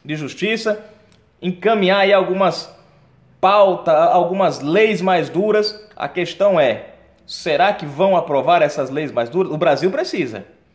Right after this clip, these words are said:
Né? Ah, o Brasil precisa. Votamos nos senadores, votamos nos deputados para que eles fizessem o trabalho deles. E nesse momento o que o povo tá precisando é segurança,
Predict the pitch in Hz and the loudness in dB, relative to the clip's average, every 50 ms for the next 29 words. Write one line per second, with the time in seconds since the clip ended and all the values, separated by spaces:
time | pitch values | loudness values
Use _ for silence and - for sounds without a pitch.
0 | _ _ _ _ _ _ _ _ _ _ _ _ _ _ _ _ - 127 151 160 | _ _ _ _ _ _ _ _ _ _ _ _ _ _ _ _ -4 -4 -4 -4
1 | 151 - - 131 147 175 175 190 196 165 143 151 202 208 - 269 254 - - 208 | -4 -8 -4 -2 -2 0 2 2 2 2 4 2 0 0 0 0 -2 -2 -2 -2
2 | 190 160 120 107 95 - - - - _ _ _ _ _ - 147 175 165 165 - | -2 -2 -2 -4 -8 -12 -16 -20 -20 _ _ _ _ _ -4 -2 -2 -2 0 2
3 | 220 262 285 - 262 226 233 240 - - 226 208 202 170 170 202 220 226 214 190 | 2 2 2 2 0 -4 -6 -6 -4 -2 0 0 0 2 2 2 2 2 2 0
4 | 135 127 127 - - - 196 233 240 247 240 247 240 214 247 247 247 240 240 - | -2 -4 -8 -8 -4 -2 0 0 0 -2 -6 -8 -8 -6 -4 -4 -4 -6 -4 -2
5 | 214 226 233 214 - - - 214 208 - 196 208 208 202 - - - 214 190 151 | 0 2 2 0 0 -2 -4 -4 -4 -2 -4 -4 -4 -4 -8 -12 -10 -10 -10 -8
6 | 123 139 175 202 220 214 - 233 208 196 - 196 185 - - 185 185 190 180 143 | -2 2 4 4 4 4 2 -4 -6 -4 -2 0 0 2 2 2 2 0 -2 -2
7 | 139 139 131 110 107 - 131 147 160 233 - - - 294 269 269 226 185 185 185 | -2 -2 -2 -2 -4 -8 -6 -2 0 0 2 0 0 -2 -2 -2 0 0 0 -2
8 | 185 196 - 185 180 - 214 214 214 170 - - 233 233 - 196 208 208 - 165 | -2 -2 -4 -4 -4 -2 -4 -4 -4 -4 0 0 0 2 2 0 -4 -4 -4 -4
9 | 156 202 214 196 185 175 - - 233 220 202 185 180 180 156 131 - - 104 - | -2 -2 -2 -2 -4 -4 -4 -4 -4 -2 0 0 0 0 -2 -4 -6 -10 -12 -14